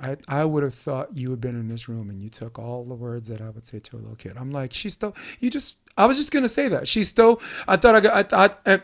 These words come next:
if it wasn't you, I would have thought I got Eminem. Remember Eight Mile when, like, he said everything,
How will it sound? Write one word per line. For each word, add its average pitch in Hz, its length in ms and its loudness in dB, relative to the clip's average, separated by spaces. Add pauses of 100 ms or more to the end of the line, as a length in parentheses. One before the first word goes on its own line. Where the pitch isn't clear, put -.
if 185 200 2
it 202 100 10
wasn't 233 400 6
you, 240 140 4
I 170 80 4
would 175 100 4
have 165 80 2
thought 170 140 6
I 156 80 4
got 147 160 -2
Eminem. 127 440 -6 (100)
Remember 185 220 4
Eight 180 220 4
Mile 180 360 4
when, 156 120 0
like, 151 180 -2
he 170 80 -4
said 160 200 2
everything, 160 540 -4